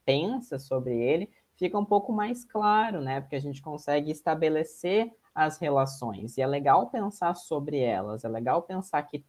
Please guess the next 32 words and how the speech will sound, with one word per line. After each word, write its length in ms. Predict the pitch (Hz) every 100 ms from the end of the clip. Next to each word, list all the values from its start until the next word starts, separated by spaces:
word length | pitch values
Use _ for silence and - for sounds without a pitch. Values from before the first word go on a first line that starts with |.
| -
textos 500 | 175 226 247 - 190
estão 300 | - 175 175
alimentando 1080 | 165 165 170 160 175 151 151 147 143 139 _ _ -
o 140 | 147
texto 480 | - 139 135 - 135
que 200 | - 135
eu 200 | 123 123
estou 340 | 123 - 120
escrevendo. 560 | 113 - 123 117 107 - _ _ _ _ _ _
E 160 | - 175
aí 220 | 190 196
a 80 | 220
gente 220 | 226 233
chega 400 | - - 147 143
na 160 | 170 170
definição 680 | 165 165 160 160 - 151 160
de 140 | 165
gênero 680 | 165 143 156 185 214 214 196
do 160 | 170
discurso. 840 | 170 180 - - 123 - - - -
O 260 | _ _
que 120 | -
que 120 | 214 359
é 80 |
isso? 320 | 214 117 - -
O 40 |
que 100 | 202
que 100 | -
é 200 | 220 180
gênero 520 | 143 147 151 151 143
do 160 | 135 131
discurso? 760 | 123 123 - - - - -